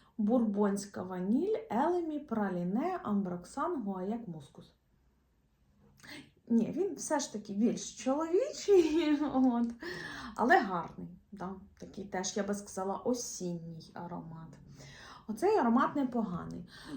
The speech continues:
Ну і аромат, який мені жахливо просто не сподобався, це якийсь жах. Е, отой від Histoire de Parfum ще був нічого,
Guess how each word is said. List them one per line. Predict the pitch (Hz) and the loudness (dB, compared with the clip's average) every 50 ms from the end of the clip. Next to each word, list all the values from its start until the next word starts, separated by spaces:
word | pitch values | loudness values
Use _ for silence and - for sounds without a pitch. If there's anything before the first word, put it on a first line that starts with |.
| - - | -4 4
Ну | 294 392 453 | 6 6 8
і | 440 403 | 8 8
аромат, | 370 339 339 320 320 320 339 339 330 320 | 8 8 8 6 6 6 6 4 4 2
який | 294 - - 285 | -2 0 2 2
мені | 277 277 269 269 262 262 240 | 4 4 6 6 8 8 6
жахливо | 208 202 247 277 277 - - - 262 277 277 262 233 214 202 | 6 6 4 4 4 4 2 2 4 4 6 4 6 4 4
просто | 196 202 - 190 180 175 175 175 - - 165 | 2 0 0 2 4 4 2 2 -2 -10 -12
не | 160 160 151 160 | -10 -10 -10 -10
сподобався, | - - - 226 220 - 320 370 440 453 403 392 359 - - 302 | -12 -4 -4 -2 0 4 8 10 10 10 10 8 4 4 -4 -8
це | - - 277 269 | -4 -2 2 2
якийсь | 262 233 - - 220 208 185 | 2 0 0 -2 -2 0 0
жах. | 175 170 165 - 175 165 185 220 285 381 - - - - - - - - - - - - - - - - - - - _ - | -2 -4 -2 -2 -2 0 0 2 2 0 0 -4 -10 -14 -16 -20 -20 -18 -18 -18 -18 -18 -18 -18 -18 -18 -20 -20 -20 _ 2
Е, | - 294 311 311 302 302 302 302 294 294 294 302 302 302 302 294 294 269 233 - - | 6 10 10 12 12 12 12 12 12 12 12 12 12 10 8 8 8 8 4 2 4
отой | 262 311 320 320 - 370 381 392 392 381 370 | 4 4 4 6 6 8 10 10 10 10 10
від | 349 359 359 | 8 6 4
Histoire | - - 359 349 349 - 359 359 349 349 349 | 6 4 4 4 4 4 6 8 8 8 6
de | 349 285 | 0 0
Parfum | - 339 320 330 453 571 - | 0 -2 0 4 2 2 2
ще | - - 302 | 2 0 0
був | 254 233 302 - - | 0 0 0 0 2
нічого, | 277 269 254 - - - 165 113 131 - - | 4 4 4 2 0 -2 -2 -4 -4 -6 -12